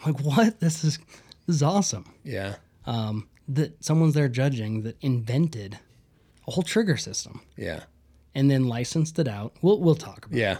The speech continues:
Speaker 2: we'll
Speaker 1: 'cause we're
Speaker 2: talk
Speaker 1: gonna,
Speaker 2: about all
Speaker 1: we're
Speaker 2: that.
Speaker 1: gonna
Speaker 2: It'd be
Speaker 1: have
Speaker 2: good to
Speaker 1: him on.
Speaker 2: get his whole story on that.
Speaker 1: Yeah,
Speaker 2: But
Speaker 1: 'cause I don't, I don't, I know much of it, but I want to.
Speaker 2: Yeah.
Speaker 1: And I want him to be so insanely successful.
Speaker 2: Mm-hmm.
Speaker 1: Like, you're willing to go out and make something like that happen.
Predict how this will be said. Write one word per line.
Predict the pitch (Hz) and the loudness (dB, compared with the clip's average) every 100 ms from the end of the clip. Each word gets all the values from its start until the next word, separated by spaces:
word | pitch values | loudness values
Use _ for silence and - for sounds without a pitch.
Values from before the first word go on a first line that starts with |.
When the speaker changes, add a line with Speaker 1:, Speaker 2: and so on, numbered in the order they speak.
| - | -2
Speaker 2:
we'll | 131 | -2
Speaker 1:
'cause | 123 | 0
we're | |
Speaker 2:
talk | 123 | -2
Speaker 1:
gonna, | 113 | -2
Speaker 2:
about | 101 | -4
all | 98 | -2
Speaker 1:
we're | 104 | -2
Speaker 2:
that. | |
Speaker 1:
gonna | 110 | 0
Speaker 2:
It'd | 147 | 0
be | 139 | 0
Speaker 1:
have | 117 | 0
Speaker 2:
good | 127 | 0
to | 131 | -2
Speaker 1:
him | |
on. | |
Speaker 2:
get | 113 | -4
his | 104 | -4
whole | 117 104 | -4 -6
story | - 98 110 | -6 -4 -2
on | 95 90 | -4 0
that. | 131 | 2
Speaker 1:
Yeah, | 135 104 - | 2 0 -10
Speaker 2:
But | 90 - | -12 -8
Speaker 1:
'cause | 127 | -4
I | 135 | -4
don't, | 120 - | -6 -12
I | |
don't, | 107 113 117 147 127 | -12 -12 -14 -20 -16
I | 110 | -14
know | 104 110 139 | -10 -4 -2
much | 117 - | -4 -8
of | 101 | -14
it, | - | -14
but | 104 104 | -14 -14
I | 101 | -14
want | 98 127 139 | -10 -10 -10
to. | 110 107 _ - | -12 -14 _ -12
Speaker 2:
Yeah. | 95 87 - - - | -10 -10 -16 -20 -10
Speaker 1:
And | 127 131 | -4 0
I | 139 | 2
want | 139 156 | 4 4
him | 175 | 4
to | 160 | 4
be | 147 156 147 - _ - - | 4 2 0 -4 _ -20 -18
so | - - 123 139 | -12 -6 -2 0
insanely | 131 117 113 113 113 | -2 -4 -6 -6 -6
successful. | - 110 107 104 123 135 _ _ _ | -8 -12 -12 -10 -8 -8 _ _ _
Speaker 2:
Mm-hmm. | 120 110 98 107 107 131 - | -4 -4 -4 -4 -6 -8 -10
Speaker 1:
Like, | 110 | -2
you're | 131 | 2
willing | 143 143 135 | 4 4 2
to | 113 104 101 - _ _ _ _ _ _ _ _ _ _ _ _ - 113 | 0 -6 -10 -14 _ _ _ _ _ _ _ _ _ _ _ _ -16 -4
go | 120 117 | -2 -2
out | 110 113 | -4 -6
and | |
make | 110 110 | -8 -6
something | 120 110 | -6 -6
like | 110 110 | -8 -8
that | 110 | -10
happen. | 101 110 120 127 | -8 -8 -6 -8